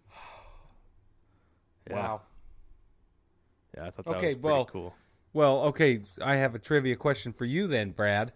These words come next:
Speaker 1: Bring it.
Speaker 2: When, <laughs> all right, listen. When they take the elevator, okay, in the, in the Matrix,
Speaker 1: Okay.
Speaker 2: They, you know, they go through that lobby shootout.
Speaker 1: Mm-hmm.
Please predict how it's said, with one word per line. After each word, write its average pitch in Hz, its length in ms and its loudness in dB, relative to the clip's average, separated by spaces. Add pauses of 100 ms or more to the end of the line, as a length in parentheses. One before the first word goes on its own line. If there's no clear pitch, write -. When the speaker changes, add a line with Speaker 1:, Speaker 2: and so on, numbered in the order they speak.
(440)
Speaker 1:
Bring 123 340 -2
it. 95 140 -12 (720)
Speaker 2:
When, 156 160 0 (120)
<laughs> - 1200 -18
all 139 240 2
right, 101 280 2
listen. 120 560 -2
When 107 120 -6
they 113 120 -4
take 143 260 -2
the 156 180 -4
elevator, 117 680 0 (1600)
okay, 107 480 0
in 117 220 -4
the, 113 220 -4
in 120 180 -4
the 123 60 -2
Matrix, 104 580 -6 (920)
Speaker 1:
Okay. 104 280 -10 (460)
Speaker 2:
They, 107 180 -4 (100)
you 110 120 -6
know, 107 140 -4
they 101 140 -2
go 113 160 -2
through 117 220 -6
that 104 320 -2
lobby 107 460 0
shootout. 98 480 -4 (720)
Speaker 1:
Mm-hmm. 131 200 -8